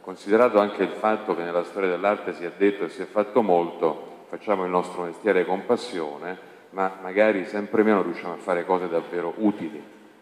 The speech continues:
importanti, che restino per la storia dell'arte. E questo è una pietra miliare, non soltanto per Francesco Paolo Michetti, ma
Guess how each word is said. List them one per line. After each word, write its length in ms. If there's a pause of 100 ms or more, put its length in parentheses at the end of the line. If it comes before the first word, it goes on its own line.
importanti, 880
che 120
restino 680 (420)
per 140
la 80
storia 260
dell'arte. 480
E 120
questo 920
è 260
una 200
pietra 400
miliare, 640
non 120
soltanto 640
per 160
Francesco 560
Paolo 320
Michetti, 560
ma 200